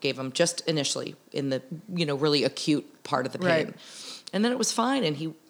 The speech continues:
Speaker 1: that, that was it. Like, who knew that, you know, the disease of addiction is,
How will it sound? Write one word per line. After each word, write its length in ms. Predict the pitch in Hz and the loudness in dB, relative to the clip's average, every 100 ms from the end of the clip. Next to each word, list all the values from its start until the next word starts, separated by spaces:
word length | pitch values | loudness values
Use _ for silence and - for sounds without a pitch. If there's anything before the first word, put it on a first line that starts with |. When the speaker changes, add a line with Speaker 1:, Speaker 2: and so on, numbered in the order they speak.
| _ - | _ -10
Speaker 1:
that, 260 | 151 - | -8 -6
that 160 | 170 147 | -4 -4
was 140 | 156 | 0
it. 260 | 208 208 - - | 2 2 0 -2
Like, 260 | 131 135 165 - | -2 -4 -10 -12
who 160 | - 196 | -2 2
knew 520 | 180 196 208 170 156 | 4 6 6 6 4
that, 440 | 147 151 147 - - - - - - - _ | 2 4 2 0 -6 -20 -20 -20 -20 -20 _
you 80 | 156 | 0
know, 340 | 156 147 147 - - | 4 4 2 -4 -6
the 140 | 151 | -2
disease 420 | 147 135 151 156 | 0 2 2 4
of 100 | 160 | 4
addiction 380 | 139 156 - 147 | 4 2 4 2
is, 240 | 139 - | 0 -2